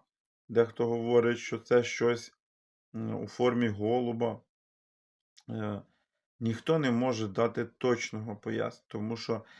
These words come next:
е, небагато написано насправді в Святому Писанні, але воно написано. І те, що не написано,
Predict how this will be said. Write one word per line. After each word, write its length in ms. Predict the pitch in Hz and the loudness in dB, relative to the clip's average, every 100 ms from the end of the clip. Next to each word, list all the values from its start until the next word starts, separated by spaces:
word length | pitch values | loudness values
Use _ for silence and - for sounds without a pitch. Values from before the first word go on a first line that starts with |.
| - - - | -20 -18 -8
е, 140 | 107 | -6
небагато 840 | 104 110 120 123 117 147 127 110 | -2 0 2 0 0 0 0 -2
написано 680 | 107 110 - 120 - 117 110 | -8 -8 -6 -6 -6 -6 -4
насправді 640 | 110 113 - 113 120 107 | -4 -6 -2 0 0 0
в 60 | 110 | -6
Святому 480 | - - 120 139 139 | -12 -6 -4 -4 -6
Писанні, 640 | 143 - 127 131 120 139 - - - - _ - | -10 -8 -6 -6 -6 -10 -16 -20 -20 -20 _ -6
але 560 | 113 123 127 117 117 - _ _ _ _ _ | 2 2 2 0 -2 -6 _ _ _ _ _
воно 240 | - 104 104 | -10 -4 -2
написано. 680 | 110 113 151 143 113 104 - _ _ _ _ _ - | -2 0 0 0 -8 -12 -14 _ _ _ _ _ -10
І 260 | 107 107 101 | -4 -4 -4
те, 300 | - 135 131 | 0 2 2
що 280 | - 120 | -2 -2
не 160 | 107 107 | 0 -2
написано, 840 | 104 101 143 156 156 113 104 104 | -2 -4 -4 -4 -4 -8 -8 -10